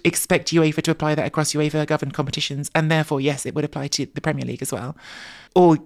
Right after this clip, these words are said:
competitions that fall within uefa's gambit, I guess, rather than governed by uefa. But yes, no, they would, they would absolutely expect that suspension to be applied across European footballing competitions. So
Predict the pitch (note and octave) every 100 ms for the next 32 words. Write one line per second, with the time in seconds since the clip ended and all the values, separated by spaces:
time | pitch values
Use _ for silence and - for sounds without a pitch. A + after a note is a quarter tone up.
0 | _ _ - F3 D#3+ D3 C#3+ - - D#3
1 | D3 D3 C#3+ C#3+ C3+ C#3 C3+ B2+ - -
2 | D3+ C#3 B2+ - - C#3 D3+ C3+ C3+ C#3+
3 | C3+ C#3 - B2+ C3 C#3+ C#3 C#3 D#3+ C#3
4 | - F3+ D3+ F3 E3+ F3 E3+ F3 - D3+
5 | C#3+ - D3 - D3 - _ C#3+ D3+ -
6 | C#3+ D3 D3 C#3 - D3+ D3 - - -
7 | - - - - D#3+ D3 - D3+ D3 D#3
8 | C#3 C3+ - C3 C3+ C#3 - C#3 - -
9 | D#3+ - - - - - - - - -
10 | F3+ D#3+ D3+ D3+